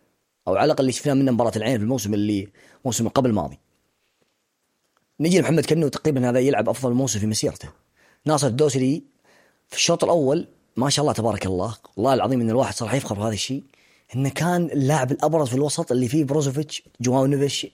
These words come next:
كان يتقد-، آه، آه، روبن نيفيس، شوفيني جواو نيفيس، روبن نيفيس، س-، ميلينكوفيتش سافيتش، كان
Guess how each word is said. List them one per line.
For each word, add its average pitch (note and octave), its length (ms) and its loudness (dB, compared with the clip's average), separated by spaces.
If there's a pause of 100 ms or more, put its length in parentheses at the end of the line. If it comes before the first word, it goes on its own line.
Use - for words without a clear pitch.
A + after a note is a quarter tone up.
(320)
كان G2+ 140 -2
يتقد-، G2 380 -6 (440)
آه، E2 1900 -4 (320)
آه، - 60 -6
روبن D3+ 200 2
نيفيس، A2 220 0
شوفيني F#2 220 -6
جواو D#2 160 -8
نيفيس، D2+ 220 -16 (260)
روبن D3 240 2
نيفيس، C3 400 0 (340)
س-، - 140 -10
ميلينكوفيتش C#3+ 600 0
سافيتش، C#3+ 420 -2 (420)
كان F#3 220 0